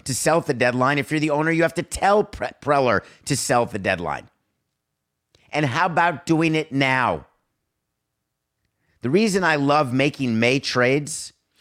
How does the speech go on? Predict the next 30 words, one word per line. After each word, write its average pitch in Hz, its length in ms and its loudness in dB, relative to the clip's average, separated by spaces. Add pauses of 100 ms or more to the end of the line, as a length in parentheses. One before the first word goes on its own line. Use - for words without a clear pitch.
(200)
is 147 160 -2
that 156 220 0
if 190 180 2
somehow 147 800 0 (160)
your 143 240 2
team 156 360 0
is 123 120 0
deserving 139 720 0 (240)
of 117 100 2
an 107 120 -2
ad, 139 520 0 (1120)
why 135 200 0
not 143 140 0
subtract 131 580 -2
now, 117 480 2
save 135 340 -2
some 135 140 -4
money 123 200 0
on 117 60 0
your 110 100 -2
payroll, 120 540 2 (140)
and 135 100 -2
then 135 80 0
if 131 80 -6
the - 80 -14
team 139 240 -2
starts 135 280 -2
playing 160 280 0
better, 135 340 2 (260)
add 117 420 0